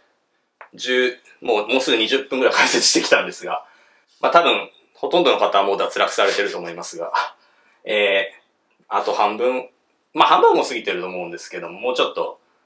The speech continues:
えー、続けていきたいと思います。えー、まあ、で、そういう、まあ、ことがありまして、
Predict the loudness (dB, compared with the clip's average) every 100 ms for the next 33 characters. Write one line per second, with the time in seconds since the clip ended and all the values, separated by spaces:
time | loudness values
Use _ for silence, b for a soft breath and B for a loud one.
0 | _ _ _ _ -12 -8 -8 -8 -14 -4
1 | -4 -4 -6 -6 -6 -14 -14 -14 -14 -16
2 | -20 B B B B B B B 2 4
3 | 2 -6 -8 -6 2 2 2 -12 0 2
4 | 2 2 4 6 6 6 6 4 -2 _
5 | _ 0 4 6 6 6 2 2 0 2
6 | 4 4 0